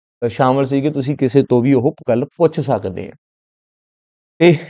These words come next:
ਮੈਂ ਤੁਹਾਨੂੰ ਦੁਬਾਰਾ ਫਿਰ ਦੱਸਣਾ ਚਾਹਣਾ, ਇਸ ਤੋਂ ਪਹਿਲਾਂ ਕਿ ਆਪਾਂ ਇੱਕ ਪ੍ਰਸ਼ਨ ਪੇਪਰ ਵੀ ਡਿਸਕਸ ਕਰੀਏ ਤੇ ਇੱਕ ਸੈਂਪਲ ਮੈਂ ਤੁਹਾਨੂੰ ਦਿਖਾਵਾਂ ਕਿ ਸਾਡਾ ਟੀ ਜੀ ਟੀ ਪੰਜਾਬੀ ਡੀ ਟ੍ਰਿਪਲ ਐਸ ਵੀ ਦਾ ਜਿਹੜਾ ਸਕਰੀਨਿੰਗ ਦਾ ਬੈਚ ਉਹ ਸ਼ੁਰੂ ਹੋ ਚੁੱਕਿਆ ਹੈਗਾ,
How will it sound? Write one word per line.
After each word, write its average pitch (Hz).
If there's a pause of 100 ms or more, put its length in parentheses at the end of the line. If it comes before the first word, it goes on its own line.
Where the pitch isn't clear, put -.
(260)
ਮੈਂ 147
ਤੁਹਾਨੂੰ 175
ਦੁਬਾਰਾ 147
ਫਿਰ 175
ਦੱਸਣਾ 165
ਚਾਹਣਾ, 170
ਇਸ 147
ਤੋਂ 156
ਪਹਿਲਾਂ 160
ਕਿ 160
ਆਪਾਂ 151
ਇੱਕ 147
ਪ੍ਰਸ਼ਨ 170
ਪੇਪਰ 156
ਵੀ 160
ਡਿਸਕਸ 151
ਕਰੀਏ 156
ਤੇ 160
ਇੱਕ 151
ਸੈਂਪਲ 139
ਮੈਂ 151
ਤੁਹਾਨੂੰ 147
ਦਿਖਾਵਾਂ 135 (480)
ਕਿ 151
ਸਾਡਾ 143
ਟੀ 143
ਜੀ 139
ਟੀ 160
ਪੰਜਾਬੀ 127
ਡੀ 139
ਟ੍ਰਿਪਲ 139
ਐਸ 139
ਵੀ 127
ਦਾ 123
ਜਿਹੜਾ 127
ਸਕਰੀਨਿੰਗ 123
ਦਾ 123
ਬੈਚ 104
ਉਹ 110
ਸ਼ੁਰੂ 107
ਹੋ 147
ਚੁੱਕਿਆ 151
ਹੈਗਾ, 147